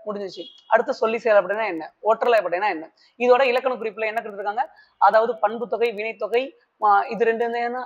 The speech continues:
இது ரெண்டும் தானே அங்க வந்திருக்கு. அப்ப அது ரெண்டையுமே எடுத்து நாங்க கொடுத்துட்டோம். அவ்வளவுதாங்க. இந்த மாதிரியான கொஸ்டின் பேப்பரை வந்து அனலைஸ் பண்ணி படிக்கும் போது உங்களோட way of thi-, way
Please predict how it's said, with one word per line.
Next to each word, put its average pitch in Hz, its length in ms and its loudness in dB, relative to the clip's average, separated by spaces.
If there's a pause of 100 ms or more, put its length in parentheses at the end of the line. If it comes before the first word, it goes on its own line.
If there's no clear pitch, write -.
(120)
இது 202 200 -4
ரெண்டும் 233 260 -8
தானே 240 140 -4
அங்க 233 160 -10
வந்திருக்கு. 226 300 -6 (120)
அப்ப 214 160 -2
அது 202 140 -2
ரெண்டையுமே 214 300 -10
எடுத்து 233 200 -6
நாங்க 180 200 -8
கொடுத்துட்டோம். 160 340 -18 (600)
அவ்வளவுதாங்க. 175 360 2 (1900)
இந்த 226 160 0 (100)
மாதிரியான 214 420 2 (520)
கொஸ்டின் 254 400 -2
பேப்பரை 190 340 2
வந்து 202 200 2 (260)
அனலைஸ் 262 400 0
பண்ணி 233 200 0
படிக்கும் 190 320 -2
போது 175 140 -2 (160)
உங்களோட 233 420 2 (1500)
way 269 160 6 (160)
of 262 80 -2 (160)
thi-, 226 160 -12 (100)
way 247 140 2